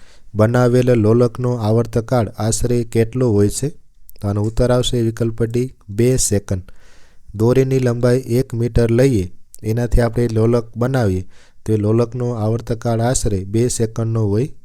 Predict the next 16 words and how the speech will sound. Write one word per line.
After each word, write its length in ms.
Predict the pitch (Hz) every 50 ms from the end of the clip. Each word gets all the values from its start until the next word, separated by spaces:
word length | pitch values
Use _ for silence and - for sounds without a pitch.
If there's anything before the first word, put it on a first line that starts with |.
| - - - - - -
છે. 240 | - - - 98 87 - - - - - - - - - - - - - - - - - - - - - - - - - - - - - - -
પ્રશ્ન 420 | - 117 120 117 - 123 120 120
ચાલીસ, 480 | 117 - 135 127 127 117 101 90 - -
છેલ્લો 300 | - - - 120 127 127
પ્રશ્ન, 460 | 123 - 101 101 98 - 107 113 131 - - - -
નીચેનામાંથી 800 | 101 104 117 113 - 135 131 131 131 127 131 131 127 - 135 131
કયું 300 | - - 120 127 131 127
વિધાન 440 | 127 127 120 - 123 127 127 127 - -
સાચું 460 | - - - 110 110 110 - 117 110
છે? 240 | 104 - - 123 147 - - -
વિધાન 420 | 104 110 113 110 110 120 120 120 131 -
એક, 260 | 113 110 107 110 - - - - - - - _ - -
સાદા 520 | - - - 113 117 120 123 131 127 127
લોલકમાં 640 | 123 117 117 120 123 127 127 - - 135 131 110 90 - - - - - - -
ધાતુના 540 | - 95 104 104 - 127 127 127 127 123 127
ગોળાને 680 | 120 104 107 117 117 123 123 123 123 123 123 123 127 131